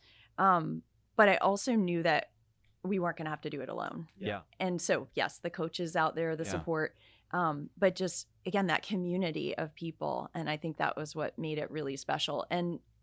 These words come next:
Speaker 2: Mm.
Speaker 1: what I said later is I finished the first one and I looked back and went, "That was hard."
Speaker 2: Yeah.
Speaker 1: I don't think anybody knew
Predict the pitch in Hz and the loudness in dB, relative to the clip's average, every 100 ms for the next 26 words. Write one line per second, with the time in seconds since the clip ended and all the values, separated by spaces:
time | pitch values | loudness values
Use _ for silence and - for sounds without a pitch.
0 | - 196 202 185 175 214 214 185 180 147 | -10 -2 0 2 0 -2 -2 0 2 0
1 | - 156 156 151 - 214 - 180 - 151 | 0 -4 -4 -4 -4 -4 -4 -4 -4 -6
2 | - 151 147 135 139 - _ - 160 156 | -4 -2 -2 -2 -6 -14 _ -4 0 0
3 | 160 - - 143 151 151 147 - - - | 0 0 4 4 2 -4 -6 -6 -10 -12
4 | 151 196 185 151 135 165 196 _ _ _ | -8 -6 -4 -2 -2 -2 -8 _ _ _
5 | - 107 92 - - _ _ _ _ _ | 0 0 0 -4 -20 _ _ _ _ _
6 | _ _ - 185 196 214 220 185 - 170 | _ _ 0 2 4 4 2 0 2 2
7 | 180 185 170 170 156 156 175 170 120 110 | 4 2 2 0 0 2 2 4 2 -2